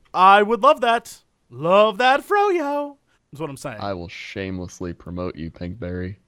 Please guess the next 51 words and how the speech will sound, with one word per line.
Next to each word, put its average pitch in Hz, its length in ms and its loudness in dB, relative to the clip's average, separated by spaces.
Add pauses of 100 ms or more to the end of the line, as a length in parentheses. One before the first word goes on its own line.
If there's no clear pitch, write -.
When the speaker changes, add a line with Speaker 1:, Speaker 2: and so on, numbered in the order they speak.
(260)
Speaker 1:
Anyway, 269 320 0
guys, 262 340 2
I 220 100 -2
guess 262 220 2
that's 269 220 -2
it. 294 220 0
I 170 60 -6
guess 247 360 -14
that's 185 320 -6
how 208 160 2
we're 214 160 0
ending 214 300 -2
this 254 180 -6
show. 202 480 -4 (340)
I 247 120 2
know 254 180 2
we're 240 140 -2
ending 247 200 -6
a 247 40 -6
few 220 180 -8
minutes 220 240 -6
early 170 220 -2
here, 165 200 -6
but 160 360 -6
we 175 140 -8
just 226 200 -4
wanted 226 140 -6
to 220 60 -10
make 214 180 -8
sure 208 100 -6
we 190 80 -10
could 160 140 -14
do 185 100 -12
the 170 120 -10
whole 196 180 0
thirty 202 240 -2
minutes, 185 320 -6 (280)
give 196 160 -8
you 190 140 -10
guys 196 260 2
the 170 80 -18
best 185 200 -2
possible 180 340 -4
show. 196 400 0 (160)
We'll 156 120 -18
come 220 160 -4
back 220 160 2
tomorrow. 226 420 -2
We'll 202 100 -8
talk 220 260 0
about 208 340 0